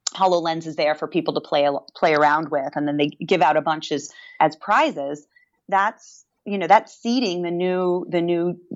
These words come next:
generation and the next wave of, of applications that are gonna be relevant.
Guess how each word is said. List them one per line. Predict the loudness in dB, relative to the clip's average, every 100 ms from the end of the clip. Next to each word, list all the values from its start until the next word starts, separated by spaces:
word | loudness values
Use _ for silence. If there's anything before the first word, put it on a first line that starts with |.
| -10 -8
generation | 0 2 4 2 2 0 0 2
and | 0
the |
next | 0 0 -4
wave | -2 2 4 4 4 4 0 0
of, | 0 2
of | 0 0
applications | 0 -4 -4 -2 -2 -2 -2 0
that | 0
are |
gonna | 0 -2
be | -2 2
relevant. | 2 2 -4